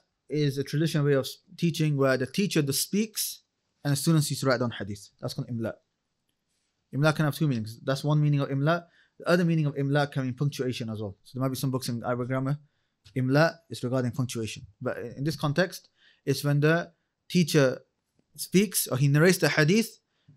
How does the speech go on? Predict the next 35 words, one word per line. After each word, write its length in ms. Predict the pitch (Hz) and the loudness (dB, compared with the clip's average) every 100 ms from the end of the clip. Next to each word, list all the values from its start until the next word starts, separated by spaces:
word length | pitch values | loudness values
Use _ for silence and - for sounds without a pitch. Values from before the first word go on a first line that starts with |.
| - | 0
and 120 | 147 | 2
the 40 | |
students 380 | 143 156 151 113 | 2 2 0 0
write. 160 | 123 107 _ _ | -4 -4 _ _
Because 120 | 190 | 0
back 200 | 175 226 | 2 2
in 80 | 214 | 2
the 40 | 196 | 6
day, 140 | 214 | 6
they 80 | 190 | 6
never 160 | 202 | 2
used 140 | 196 - | 0 0
to 100 | 175 | 0
have, 240 | 190 208 - _ _ _ _ _ _ | 0 0 -8 _ _ _ _ _ _
they 140 | 131 147 | 2 6
never 220 | 165 180 | 8 10
used 180 | 165 160 | 8 8
to 80 | 156 | 8
have 220 | 170 147 | 8 8
these, 400 | 151 185 - - _ _ _ | 8 6 4 -10 _ _ _
uh, 720 | 131 131 131 127 120 110 90 - - _ | 4 6 6 6 4 2 -2 -8 -18 _
publishing 360 | 190 190 170 139 | 8 10 8 8
houses. 460 | 127 117 98 - _ _ _ _ | 6 4 -2 -6 _ _ _ _
So 140 | - 139 | 8 12
how 140 | 165 | 12
are 80 | 190 | 12
they 100 | 170 | 12
going 160 | 180 | 10
to 80 | 165 | 8
get 140 | 165 156 | 8 6
the 60 | |
hadith? 440 | - 143 185 202 - _ _ _ | 8 10 10 6 -4 _ _ _
The 120 | 143 139 | 4 8
teacher 600 | 196 190 180 185 - _ _ _ - | 8 10 12 10 8 _ _ _ 8
would 320 | 139 190 | 12 12